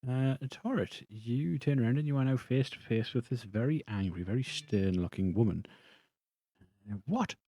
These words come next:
have you been doing in my house?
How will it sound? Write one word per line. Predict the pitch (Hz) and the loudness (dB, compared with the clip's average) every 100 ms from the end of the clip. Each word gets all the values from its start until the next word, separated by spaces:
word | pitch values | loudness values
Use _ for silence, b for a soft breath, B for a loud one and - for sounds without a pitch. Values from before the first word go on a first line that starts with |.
| _ | _
have | - 120 101 | 0 2 2
you | 104 185 240 - 107 | 6 10 10 10 6
been | 131 135 104 | 8 8 10
doing | 185 165 104 98 - _ - | 12 12 12 8 0 _ 6
in | 220 175 | 10 12
my | 127 110 | 10 8
house? | - 90 - - | 4 -2 -4 -6